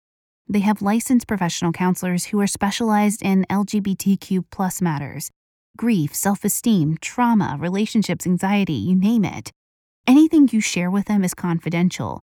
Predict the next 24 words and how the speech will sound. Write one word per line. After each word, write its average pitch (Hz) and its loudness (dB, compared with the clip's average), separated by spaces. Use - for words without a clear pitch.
and 226 6
if 226 2
you're 262 6
not 254 4
happy 240 0
with 240 -2
your 226 -4
counselor 175 -2
for - -6
any 220 6
reason, 185 2
you 185 0
can 214 2
request 208 -2
a 202 2
new 208 4
one 226 2
at 190 -4
any 196 2
time 160 -4
at - -6
no 185 2
additional 180 -2
charge. - -6